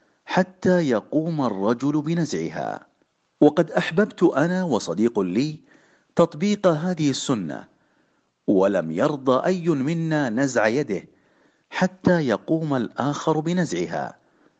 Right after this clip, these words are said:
فما العمل؟" وكان جواب الشيخ: "يستحب أن تدوم ملازمة المصافحة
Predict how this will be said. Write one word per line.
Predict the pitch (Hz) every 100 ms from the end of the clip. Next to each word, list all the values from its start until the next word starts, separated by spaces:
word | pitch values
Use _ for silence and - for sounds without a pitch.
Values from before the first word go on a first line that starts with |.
| _ _ _
فما | - 170 185
العمل؟" | 104 98 71 57 50 - _ _ -
وكان | 110 90 - 90 73
جواب | 82 90 113
الشيخ: | 110 - 139 175 165 - - _ _ _ _ _ _ _ _ _ _ -
"يستحب | 147 147 170 - 185 175
أن | 175 156 135
تدوم | 123 117 160 160 156 123
ملازمة | 113 92 85 139 147 139
المصافحة | 113 90 139 135 127 - 113